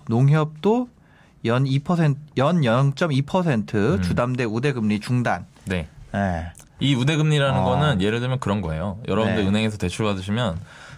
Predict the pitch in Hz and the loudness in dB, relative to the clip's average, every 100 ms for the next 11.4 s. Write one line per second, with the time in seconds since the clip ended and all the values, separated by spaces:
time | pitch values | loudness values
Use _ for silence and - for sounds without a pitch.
0 | - 110 131 131 165 165 156 151 160 214 | -4 -2 -2 0 0 2 2 2 2 2
1 | 220 - 98 98 98 135 180 208 - - | -2 -6 -2 -2 0 0 -2 -8 -20 -14
2 | - 110 110 104 95 92 - 202 214 208 | -4 0 0 0 -2 -2 2 2 4 4
3 | 185 180 196 190 185 190 175 165 156 135 | 4 4 4 2 2 2 2 2 2 2
4 | 131 123 - 185 160 147 175 151 98 87 | 2 2 0 0 0 0 -2 -2 -2 -2
5 | 90 185 233 233 208 226 202 170 131 - | 0 0 0 0 0 2 4 2 -2 -6
6 | - 151 175 170 139 127 139 160 190 170 | -2 -2 0 0 2 2 0 2 0 2
7 | 143 131 127 113 - 156 147 139 - 113 | 2 2 2 0 0 0 2 2 0 2
8 | 107 104 110 135 127 104 92 92 82 - | 0 0 0 0 -2 -4 -2 0 -2 -4
9 | - 123 117 127 127 147 139 135 127 104 | -2 0 2 0 2 4 4 4 4 2
10 | 104 127 110 110 117 143 143 127 120 135 | 2 0 -2 0 0 2 2 2 0 2
11 | 180 120 113 107 | 2 2 2 2